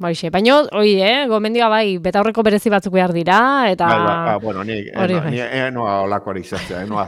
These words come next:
Speaker 2: begiratzera ere, nik, eh,
Speaker 1: Mhm.
Speaker 2: inguruari begiratu nahi
Speaker 1: Hori
Speaker 2: dut.
Speaker 1: da, oso ondo. Bueno, Estelarium, eh, du izena?
Speaker 2: Bai,
Speaker 1: Eta
Speaker 2: sustatuko portadan dago albisteen artean, eh,
Speaker 1: Mhm.
Speaker 2: hortxe, albiste
Speaker 1: Hoi da.
Speaker 2: hauek.
Speaker 1: Bueno, abisatu duzu, eh,
Speaker 2: Mhm.
Speaker 1: lemaien prestatzeko,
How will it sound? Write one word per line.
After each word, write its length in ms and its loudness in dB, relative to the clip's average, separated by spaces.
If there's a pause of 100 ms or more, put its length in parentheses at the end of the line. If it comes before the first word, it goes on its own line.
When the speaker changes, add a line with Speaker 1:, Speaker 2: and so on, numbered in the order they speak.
Speaker 2:
begiratzera 800 -8
ere, 160 -10
nik, 180 -16
eh, 360 -14
Speaker 1:
Mhm. 160 -4
Speaker 2:
inguruari 400 -4
begiratu 340 -10
nahi 220 -8
Speaker 1:
Hori 160 0
Speaker 2:
dut. 80 -2
Speaker 1:
da, 240 -6
oso 180 -4
ondo. 240 -8 (320)
Bueno, 220 2 (460)
Estelarium, 1160 4
eh, 720 -2
du 80 -4
izena? 420 -2
Speaker 2:
Bai, 160 -2 (300)
Speaker 1:
Eta 260 0
Speaker 2:
sustatuko 580 0
portadan 500 -2
dago 260 -4
albisteen 480 -8
artean, 480 -8
eh, 120 -8
Speaker 1:
Mhm. 200 -6
Speaker 2:
hortxe, 400 -18 (280)
albiste 340 -16
Speaker 1:
Hoi 60 -6
da. 100 -4
Speaker 2:
hauek. 140 -12
Speaker 1:
Bueno, 160 4
abisatu 280 6
duzu, 200 4
eh, 160 6
Speaker 2:
Mhm. 60 0
Speaker 1:
lemaien 420 4
prestatzeko, 600 -2